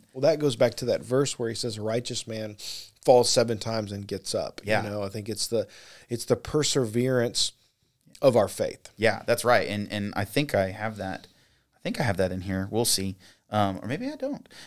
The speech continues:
Speaker 2: But anyways, w-, w-, that's, that's exactly where we're going, is talking about this, this results of these four different types of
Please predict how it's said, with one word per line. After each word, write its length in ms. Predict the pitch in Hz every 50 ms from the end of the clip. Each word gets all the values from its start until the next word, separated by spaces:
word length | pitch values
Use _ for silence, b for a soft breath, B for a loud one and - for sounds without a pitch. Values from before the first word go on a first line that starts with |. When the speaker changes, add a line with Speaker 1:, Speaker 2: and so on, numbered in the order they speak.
| B B
Speaker 2:
But 240 | - 170 135 -
anyways, 440 | - 175 160 117 101 95 98 101 - b b b b
w-, 220 | 123 139 123 143
w-, 260 | 135 139 147 135 131 139
that's, 260 | 135 143 160 - -
that's 280 | - 123 143 165 - -
exactly 400 | 113 101 117 139 151 151 127 113
where 80 | 107
we're 120 | 95 95 92
going, 320 | 90 110 127 135 120 107
is 120 | 98 90 -
talking 300 | - - 127 - - 117
about 260 | 104 98 87 - 92
this, 200 | 104 95 - - - -
this 220 | - 107 101 -
results 580 | - 101 92 90 87 87 110 110 120 113 - -
of 220 | - 104 92 90
these 260 | 101 104 95 87 87 95 -
four 320 | - - - 120 113 110
different 260 | 104 107 95 107 -
types 320 | - - 104 101 - - -
of 160 | 85 78